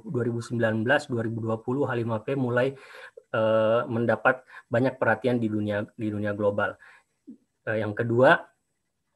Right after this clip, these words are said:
dia mendukung adaptasi ke berbagai bahasa. Jadi kita bisa langsung mem-, eh, mengintegrasikan bahasa Indonesia ke sana. Kita bisa mendefinisikan, eh, apa,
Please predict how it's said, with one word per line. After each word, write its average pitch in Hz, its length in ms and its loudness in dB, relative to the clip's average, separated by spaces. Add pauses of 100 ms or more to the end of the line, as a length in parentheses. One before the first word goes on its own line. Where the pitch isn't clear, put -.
(260)
dia 135 160 6
mendukung 160 720 4 (240)
adaptasi 131 560 4
ke 156 80 0
berbagai 127 480 6
bahasa. 117 560 2
Jadi 107 240 -4
kita 156 240 2
bisa 139 240 4
langsung 117 320 2 (160)
mem-, 117 400 -2
eh, 113 160 -2
mengintegrasikan 131 1040 0
bahasa 113 240 4
Indonesia 117 480 2
ke 117 80 0
sana. 98 320 -6 (320)
Kita 127 240 0
bisa 123 240 -2
mendefinisikan, 117 800 0 (480)
eh, 113 80 -4 (320)
apa, 147 400 -2